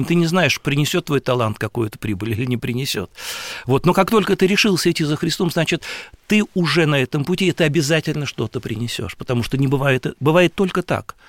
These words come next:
Но когда человек боится жить, понимаете, что случилось с этим третьим? Боязнь жить. Вы знаете, есть такая у нас, у православных, я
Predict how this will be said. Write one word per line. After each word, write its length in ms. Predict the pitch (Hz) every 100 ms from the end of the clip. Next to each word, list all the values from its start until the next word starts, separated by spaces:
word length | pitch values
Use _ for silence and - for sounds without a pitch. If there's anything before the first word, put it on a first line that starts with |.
| - - - - -
Но 120 | 156
когда 340 | 185 175 185
человек 580 | 175 160 160 156 135 - - - - - - _ _ _ _ _ -
боится 540 | 117 180 277 - 214
жить, 480 | 208 147 - - - - -
понимаете, 540 | 123 143 190 190 -
что 200 | - 208
случилось 500 | 208 208 - 202 156
с 80 | -
этим 320 | 151 - 131
третьим? 640 | 120 151 139 - 110 87 95 _ _ _ _ _ _ _ _ _ _ - _ _ _ _
Боязнь 480 | 113 127 147 185 190
жить. 380 | 190 123 - - _ _ _ _ -
Вы 60 | 123
знаете, 260 | 208 196
есть 120 | 139 -
такая 320 | 147 147 127
у 80 | 123
нас, 220 | 120 - - -
у 60 | 127
православных, 720 | - 143 135 - 214 196 160 - - - - _
я 180 | -